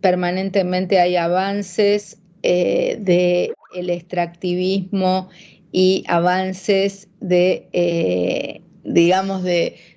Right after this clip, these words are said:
del gobierno de la ciudad cementando el parque. Y bueno, ahora creo que sí lo tenemos en línea a José Olivo. Nos quedan poquitos minutos, José, tratamos de llamarte varias veces y se corta. ¿Me estás escuchando?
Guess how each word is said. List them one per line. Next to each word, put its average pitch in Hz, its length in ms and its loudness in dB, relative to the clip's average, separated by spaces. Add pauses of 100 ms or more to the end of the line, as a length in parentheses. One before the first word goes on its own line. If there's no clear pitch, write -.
del 185 260 2
gobierno 220 500 0
de 208 100 -2
la 180 180 -4
ciudad 202 600 0
cementando 180 1040 -2
el 175 140 -2
parque. 175 720 -2 (520)
Y 240 120 0
bueno, 220 420 0
ahora 214 480 0
creo 220 260 0
que 208 120 -4
sí 220 180 -6
lo 208 160 0
tenemos 202 480 -2
en 196 180 0
línea 202 500 2
a - 180 -4
José 185 420 0
Olivo. 202 680 0 (140)
Nos 190 480 -2
quedan 226 340 0
poquitos 226 440 0
minutos, 233 600 -2
José, 220 340 0
tratamos 214 440 -2
de 220 80 -2
llamarte 214 420 0
varias 202 280 0
veces 214 280 -2
y 185 60 -16
se 190 180 -2
corta. 208 520 0
¿Me 196 100 -4
estás 208 240 -4
escuchando? 226 800 0